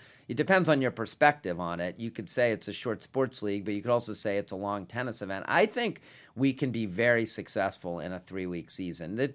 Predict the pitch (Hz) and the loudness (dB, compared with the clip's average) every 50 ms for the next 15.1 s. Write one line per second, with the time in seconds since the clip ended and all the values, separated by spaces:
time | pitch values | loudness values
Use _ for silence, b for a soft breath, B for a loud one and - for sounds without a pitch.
0 | - - 147 143 - 170 156 160 165 156 135 123 117 110 107 95 117 127 123 113 | 0 0 0 2 4 6 8 8 8 6 6 2 2 0 2 6 6 8 8 6
1 | 90 101 95 - - 107 101 90 95 101 104 104 95 92 85 - 90 - - - | 6 2 0 0 -2 -2 -2 0 0 0 2 2 0 -2 -4 -6 -10 -8 -4 -2
2 | 101 92 92 95 98 101 95 101 101 98 95 92 85 92 95 95 95 95 92 - | -2 0 -2 -2 -4 -4 -6 -6 -6 -4 -6 -4 -2 0 0 2 2 0 -2 -4
3 | 104 98 85 95 98 95 92 95 87 92 85 76 87 85 80 101 98 98 98 92 | -8 -8 -4 -2 0 0 0 -2 -2 -4 -4 -6 -6 -6 -4 -4 -4 -4 -4 -6
4 | - B B B B B B B B B - 113 117 110 117 - 120 107 120 127 | -8 B B B B B B B B B -2 0 0 0 0 -2 -4 -2 -2 0
5 | 117 117 113 107 107 98 104 101 - - 92 - - 117 101 98 90 - - 147 | 0 0 0 0 0 0 0 0 -2 -4 -6 -4 -4 -4 -4 -6 -2 4 6 8
6 | 147 139 120 110 110 110 - - - 123 117 110 98 - b b b b b b | 8 8 8 6 2 0 -2 2 4 6 6 6 4 0 b b b b b b
7 | b b _ - 110 110 107 104 104 104 101 101 101 101 101 95 - - - - | b b _ -4 -2 0 0 2 0 0 -2 -2 -4 -4 -6 -8 -12 -6 -2 2
8 | 147 131 147 175 180 - - - 170 180 - 254 247 247 - 208 202 180 160 170 | 4 6 8 6 6 6 4 2 2 2 0 -2 -6 -4 0 4 4 6 6 4
9 | 175 165 - - 147 135 - - 165 180 196 180 143 - 123 110 - - - 139 | 4 2 0 -4 -4 -4 -4 -2 0 2 2 2 2 0 -2 -4 -4 -2 0 2
10 | 143 139 98 80 87 110 143 160 180 175 170 - 185 - 143 113 131 131 131 110 | 2 2 2 0 0 0 0 0 0 -2 -2 -2 -2 -2 -2 0 -2 -2 -2 -2
11 | - - - 110 90 107 110 110 110 117 120 135 147 143 120 107 101 101 104 117 | -4 -4 -4 -4 -2 0 0 0 0 2 2 2 2 2 2 0 2 2 2 2
12 | - 131 127 - 170 170 - 185 160 160 151 135 139 135 123 131 123 110 110 92 | 2 0 2 4 2 4 4 0 -2 2 2 4 4 4 4 2 2 2 0 -2
13 | 101 - - - 123 127 113 101 101 110 135 131 - - 104 117 117 113 110 110 | -4 -4 -2 -2 0 2 2 2 2 2 2 0 0 0 2 2 4 4 4 2
14 | 107 95 104 - - 120 92 92 107 - - - - 117 113 107 98 95 95 95 | 2 0 -2 -4 -6 -6 -6 -6 -6 -6 -6 -4 -2 0 0 2 2 0 -2 -4
15 | - | -6